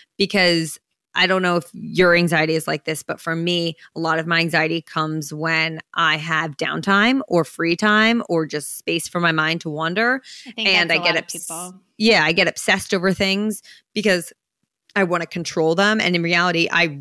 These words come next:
Speaker 1: I'm able to realize they don't matter, like what I'm having for breakfast, lunch, and dinner that day, or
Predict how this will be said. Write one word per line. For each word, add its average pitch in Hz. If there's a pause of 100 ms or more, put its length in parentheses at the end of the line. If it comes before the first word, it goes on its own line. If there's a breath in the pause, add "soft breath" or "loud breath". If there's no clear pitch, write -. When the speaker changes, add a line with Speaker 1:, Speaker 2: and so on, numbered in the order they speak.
(120)
Speaker 1:
I'm 180
able 190
to 170
realize 160
they 165
don't 156
matter, 190
like 160
what 160
I'm 165
having 165
for 165
breakfast, -
lunch, 156
and 190
dinner 214
that 156
day, 156
or 165